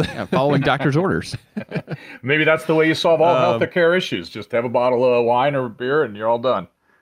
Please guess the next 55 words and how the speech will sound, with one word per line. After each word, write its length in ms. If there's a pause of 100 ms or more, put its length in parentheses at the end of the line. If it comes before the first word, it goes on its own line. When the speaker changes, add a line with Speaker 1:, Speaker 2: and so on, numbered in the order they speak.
(320)
Speaker 2:
I'm 140
gonna 140
go 120
ahead 100
and 80
say 180
you're 180
right, 300
and 340
we 100
can 100
end 120
the 40
podcast 440
here 160
because, 580
<laughs> 200
yeah, 180
as 200
long 140
as 80
people 260
just 180
drink 160
a 40
glass 260
of 60
wine 180
a 60
day, 120
it 40
keeps 200
the 40
doctor 320
away. 240
Speaker 1:
A 60
very 280
Speaker 3:
That's 60
right. 40
Speaker 1:
short 160
episode 380
today. 320
<laughs> 720 (300)
Speaker 2:
Scott, 300
let's 140
get 100
on 100
to 80
a 20
couple 200
questions. 600
You, 500
you 320
talk 220
about, 340